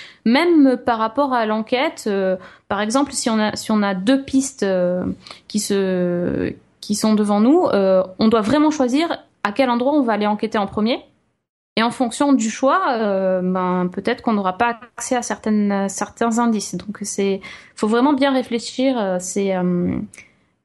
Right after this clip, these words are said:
c'est, ouais, faut, faut, faut pas faire ça à la légère. Faut, faut bien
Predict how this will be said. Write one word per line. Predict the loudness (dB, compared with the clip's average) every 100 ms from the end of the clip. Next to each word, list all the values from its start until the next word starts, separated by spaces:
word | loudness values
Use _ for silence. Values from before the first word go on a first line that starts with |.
| -10
c'est, | -10 -10 -12 -6 -2 0 0 0 -2 -2
ouais, | -6 -8
faut, | -10 -8
faut, | -6 -6 -8
faut | -6 -2
pas | 0
faire | 0 -2
ça | 0 0
à | 2
la | 0
légère. | 0 0 0 -2
Faut, | -8 -10
faut | -8 -2
bien | 0 2 2